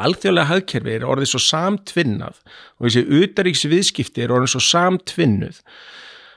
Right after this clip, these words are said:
að það þarf eitthvað meira áttar til að brjóta þetta upp. Og núna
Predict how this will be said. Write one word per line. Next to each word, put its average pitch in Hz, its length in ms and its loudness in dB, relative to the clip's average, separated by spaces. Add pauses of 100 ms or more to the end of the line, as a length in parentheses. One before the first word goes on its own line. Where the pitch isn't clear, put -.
að - 140 -6
það 131 160 0
þarf 202 280 2
eitthvað 143 220 2
meira 196 320 4
áttar 120 240 -2
til 135 80 -2
að - 80 -4
brjóta 127 280 0
þetta 180 200 -2
upp. - 220 -10 (100)
Og 131 160 4
núna 170 420 6